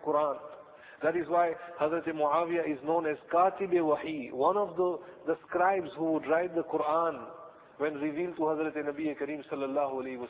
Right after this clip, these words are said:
sallam. He was a great soldier. When the last day came, the expiry dates of that agreement, he called the Muslim army and he mounted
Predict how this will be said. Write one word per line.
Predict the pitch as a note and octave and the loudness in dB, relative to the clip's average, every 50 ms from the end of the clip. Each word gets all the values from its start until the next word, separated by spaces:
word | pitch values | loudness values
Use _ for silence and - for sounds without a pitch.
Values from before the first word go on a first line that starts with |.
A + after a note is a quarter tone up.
| - - | -10 -12
sallam. | A#2 A2+ - - - - - - - - - - - - - - - - - - _ - | -12 -12 -14 -16 -20 -20 -20 -20 -20 -20 -20 -20 -20 -20 -20 -20 -20 -20 -20 -16 _ -4
He | D3 | -2
was | D#3 E3+ D#3+ D#3 | 0 0 0 0
a | D#3+ | 0
great | D3 E3 F3+ F#3+ F#3 - - - | 0 0 0 0 0 -4 -4 -2
soldier. | F3+ F#3 F#3 F3+ E3 C3+ B2+ - - - - - - - - - - - - - - - - - _ _ _ _ _ - - | 0 2 2 2 0 -2 -6 -8 -10 -12 -16 -18 -20 -20 -20 -20 -20 -20 -20 -20 -20 -20 -20 -20 _ _ _ _ _ -6 -2
When | D3+ E3+ F3 | -2 0 2
the | E3+ D#3+ | 2 4
last | D#3+ E3 F3+ G3 G#3 - - - - | 4 4 6 4 4 2 0 -4 0
day | F#3+ F#3 F#3 F#3 E3+ - - | 2 2 2 0 -2 -4 -4
came, | F#3+ F#3 F#3 F#3 E3 C3+ A2+ A2 - - - - | -2 0 0 -2 -2 -4 -6 -10 -14 -12 -6 -2
the | C#3+ D#3 | -2 -2
expiry | D#3 - - - - E3+ F3 F3+ F3+ F#3 F3+ F3+ E3+ | -2 -4 -6 0 4 6 6 6 6 4 2 0 0
dates | D#3+ F3 F3 D#3 C#3 - - - - - - - - D3 | 0 2 2 0 -2 -4 -10 -18 -20 -20 -20 -6 0 0
of | D3 C#3+ D#3 | 0 2 2
that | D#3+ D3+ - D#3+ | 0 0 0 -2
agreement, | D3+ C3 C#3+ D#3+ F3 E3+ E3 D3 A#2+ A2 - - - - - - - - - - - - - - - - - _ - _ - - - - - - - - - _ - - _ _ - - - - - - - - - - | -4 -2 -2 -4 -4 -2 -2 -4 -4 -6 -12 -18 -20 -20 -20 -20 -20 -20 -20 -20 -20 -20 -20 -20 -20 -20 -20 _ -20 _ -20 -20 -20 -20 -20 -20 -20 -20 -20 _ -20 -20 _ _ -20 -20 -20 -20 -20 -20 -20 -20 -18 -12
he | - E3 F3 F3 D#3+ D3+ C#3 - - - - - - - - - - - - - _ _ - _ - - - _ _ - - - | -8 -6 -4 -2 -2 -2 -4 -6 -8 -14 -20 -20 -20 -20 -20 -20 -20 -20 -20 -20 _ _ -20 _ -20 -20 -20 _ _ -20 -12 -4
called | - F3+ F#3+ G3 F#3+ F3+ D#3+ C#3+ | 0 2 4 4 4 2 0 -2
the | D#3 | -2
Muslim | E3 F#3 - - - - F3+ F3 F3 D#3 | -2 -2 -2 -4 -4 -4 -4 -2 0 0
army | D#3 E3 F3 F3 E3 D3+ D3 D3 - - - - - - - - - - - - - - - - - - - - | 2 2 2 0 -2 -6 -8 -8 -12 -16 -18 -20 -20 -20 -20 -20 -20 -20 -20 -20 -20 -20 -20 -20 -20 -18 -8 -4
and | C#3 D3+ D3+ | -4 -2 -2
he | E3 E3 | -2 -2
mounted | D#3+ D#3 E3+ F#3+ G3 G3 F#3+ F#3+ | 2 4 4 4 4 2 0 -2